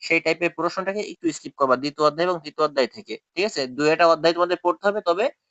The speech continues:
রিপিট প্রশ্নটাকে একবার স্কিপ করার চেষ্টা করবা। আর যদি তোমাদের গত বছর প্রশ্ন না এসে থাকে এই অধ্যায় থেকে, তাহলে তো এখান থেকে হান্ড্রেড পার্সেন্ট শিওর থাকো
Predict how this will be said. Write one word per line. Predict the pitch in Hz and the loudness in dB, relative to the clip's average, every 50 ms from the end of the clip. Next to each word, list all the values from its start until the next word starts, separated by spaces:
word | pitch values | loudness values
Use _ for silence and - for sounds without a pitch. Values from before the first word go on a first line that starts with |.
| _ _ _ - | _ _ _ -6
রিপিট | 120 135 147 147 185 175 - - | -4 -4 0 0 0 -2 -2 -2
প্রশ্নটাকে | 160 175 - - 175 175 180 - 220 208 156 | -2 -2 -2 -2 -4 -6 -4 -2 -2 0 0
একবার | 160 160 151 151 175 220 240 - - - | 0 -2 2 2 2 2 2 0 -8 -12
স্কিপ | - - - 139 - | -12 -12 -14 -4 2
করার | 151 151 143 - - | 4 4 4 2 -2
চেষ্টা | 160 - - 143 | -6 -4 -2 0
করবা। | 131 123 110 107 110 104 | 2 0 0 0 -2 -2
আর | - - 139 147 | 0 0 0 0
যদি | 147 156 160 156 | -2 -6 -8 -8
তোমাদের | 156 160 160 160 165 170 156 | -4 -2 -2 0 0 0 2
গত | 143 147 - 151 | 2 0 2 0
বছর | 151 151 - 160 | -2 -2 -4 -6
প্রশ্ন | 151 160 156 - - 147 | -8 -8 -8 -8 -6 -6
না | 143 143 147 | -4 -2 -2
এসে | 156 170 180 175 | -2 -2 -4 -6
থাকে | 175 165 151 147 | -6 -6 -4 -2
এই | 139 | -2
অধ্যায় | 135 131 131 135 131 - | -2 -2 -2 -4 -6 -6
থেকে, | 160 175 170 | -8 -12 -8
তাহলে | - 135 135 143 | -6 -6 -8 -6
তো | - 147 | -6 -6
এখান | 131 131 - 143 143 | -6 -4 -6 -8 -10
থেকে | 165 160 - | -12 -14 -10
হান্ড্রেড | - 123 123 131 139 - | -8 -8 -8 -8 -8 -6
পার্সেন্ট | - 143 - 156 160 | -6 -6 -6 -10 -8
শিওর | - - 175 170 | -6 -4 -4 -2
থাকো | - 180 170 214 | -4 -4 -2 -4